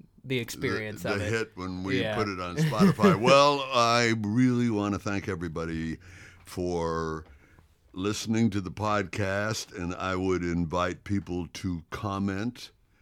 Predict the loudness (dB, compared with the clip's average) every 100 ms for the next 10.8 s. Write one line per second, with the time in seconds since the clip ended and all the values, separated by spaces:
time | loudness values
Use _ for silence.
0 | _ _ -14 -6 -4 -4 -6 -16 -20 _
1 | -6 -4 -4 -6 -4 -2 -2 -6 -16 -10
2 | -6 -4 -6 _ -8 -4 -2 -4 -6 -10
3 | -8 -4 -4 -4 -8 -8 -6 -4 -6 -6
4 | -4 -4 -6 -8 -12 -4 -2 -2 -4 -8
5 | -10 -8 -6 -6 -2 0 2 0 0 0
6 | -2 -2 -6 _ -20 -20 -20 -20 -20 _
7 | -6 -2 0 0 -2 -2 -4 -6 -14 _
8 | _ -18 -2 2 4 2 0 -6 -8 -8
9 | -8 -8 -10 -10 -14 -16 -16 -16 -20 -14
10 | -10 -10 -12 -12 -8 -6 -8